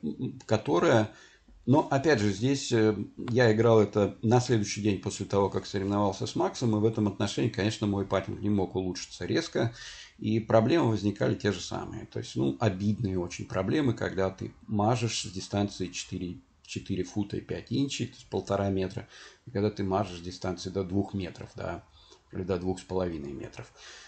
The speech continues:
Всё-таки с большей вероятностью нужно проходить эти дистанции. Поэтому, э, теперь мне понятен, исходя из этой информации, мой тренировочный план в паттинге. Я должен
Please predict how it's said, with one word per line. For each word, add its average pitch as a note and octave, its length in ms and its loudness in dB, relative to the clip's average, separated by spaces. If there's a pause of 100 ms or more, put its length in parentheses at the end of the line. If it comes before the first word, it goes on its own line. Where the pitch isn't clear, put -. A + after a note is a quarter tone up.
(120)
Всё-таки A2+ 380 0
с F#2+ 80 0
большей A2 420 6
вероятностью G#2+ 580 0
нужно G2 280 -4
проходить G2 580 -4
эти F2+ 160 -8
дистанции. - 600 -8 (500)
Поэтому, - 680 4 (440)
э, F#2+ 340 -2 (320)
теперь D3+ 460 2
мне B2 280 8
понятен, A#2+ 600 4
исходя G#2+ 360 2
из G2+ 140 4
этой A2 220 0
информации, G#2+ 520 0
мой A2+ 220 4
тренировочный G#2+ 640 2
план A2 300 -2
в - 100 -12
паттинге. F2+ 560 -4 (420)
Я G#2+ 240 0
должен G#2 720 4